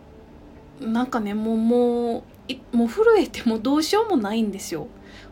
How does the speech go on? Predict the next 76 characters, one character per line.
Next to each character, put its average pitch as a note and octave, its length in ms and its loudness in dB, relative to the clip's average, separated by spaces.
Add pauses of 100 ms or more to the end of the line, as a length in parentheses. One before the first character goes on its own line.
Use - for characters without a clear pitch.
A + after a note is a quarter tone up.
本 C#4+ 240 4 (100)
当 B3 120 2
に。 A3+ 220 0 (1000)
で、 C4+ 360 2 (360)
こ - 100 -12
こ G#4 140 0
や E4 140 4
っ - 40 -6
た G#3+ 140 -4
ら G3+ 120 -6
オ C4+ 120 -2
ー C#4 40 -2
ロ C#4 100 -2
ラ C#4+ 120 0
が C#4+ 100 0
見 A#3 200 0
え - 20 -6
そ D#4+ 160 0
う D4+ 80 0
や C4 80 -2
か A3+ 160 -4
ら G3 120 -4
っ - 20 -10
て - 100 -20
言 F#3+ 80 -8
っ - 20 -10
て、 G#3 100 -10
そ - 120 -8
こ D#4+ 140 0
の A3 80 0
な G#3 80 -6
ん - 20 -10
か F#3+ 100 -14
ポ D#4 140 0
イ D#4+ 100 4
ン D#4+ 80 2
ト D#4+ 120 -2
に C4 140 -4
つ G3+ 180 -8
い G3+ 80 -6
て、 G#3+ 320 -2 (380)
あ G#3 60 -8
の、 G#3 200 -6
降 D#4 100 0
ろ E4 100 4
さ E4 200 -2
れ G3+ 160 -4
て、 G#3+ 460 -4 (260)
で、 C#4 80 -2
み A3+ 160 2
ん C4 80 0
な D#4+ 100 0
で A#3 320 -4
オ C4 140 0
ー - 20 -2
ロ C4 100 0
ラ C4 140 0
を B3+ 140 0
こ B3 100 -4
う A#3 60 0
出 C#4 80 -4
て D#4 100 -4
く B3 140 -8
る A3 160 -8
の G#3+ 80 -8
を - 0 -
待 F#3+ 200 -12
つ B3 220 -2
ん G#3+ 60 0
で - 80 -8
す - 120 -12
け G3 140 -14
ど、 G3 240 -8 (480)
も A3 80 -8
う - 20 -6
ね、 G3+ 260 -8